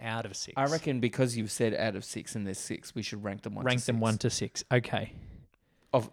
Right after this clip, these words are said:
Speaker 2: but, and, uh, like, on our own.
Speaker 1: Okay. All right.
Speaker 2: So you go,
Speaker 1: Do we need the
Speaker 2: Adam
Speaker 1: thinking
Speaker 2: Wa-
Speaker 1: music?
Speaker 2: Oh, but I haven't seen Ben Affleck. <laughs> Okay. You
Speaker 1: Google image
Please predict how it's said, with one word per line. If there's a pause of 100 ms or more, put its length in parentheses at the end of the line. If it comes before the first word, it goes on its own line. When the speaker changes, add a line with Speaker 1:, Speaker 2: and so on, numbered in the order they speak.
(200)
Speaker 2:
but,
and,
uh,
like, (100)
on
our
own. (960)
Speaker 1:
Okay. (320)
All
right. (100)
Speaker 2:
So
you
go,
Speaker 1:
Do
we
need
the
Speaker 2:
Adam
Speaker 1:
thinking
Speaker 2:
Wa-
Speaker 1:
music?
Speaker 2:
Oh,
but
I
haven't
seen
Ben
Affleck.
<laughs>
Okay. (260)
You
Speaker 1:
Google
image